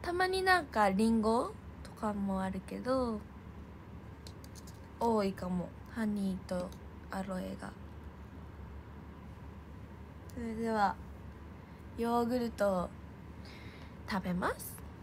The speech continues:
腸活、確かに。<laughs> めっちゃ腸活ですね、これはね。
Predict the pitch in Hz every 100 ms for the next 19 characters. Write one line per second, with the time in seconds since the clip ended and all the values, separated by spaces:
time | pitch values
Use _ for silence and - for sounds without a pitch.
0 | - - - - - - 277 302 294 277
1 | - - 349 - - 233 226 330 - -
2 | - - - - - - - - - 220
3 | - 214 - - 220 202 214 - 202 202
4 | - 208 185 196 - - 190 175 170 180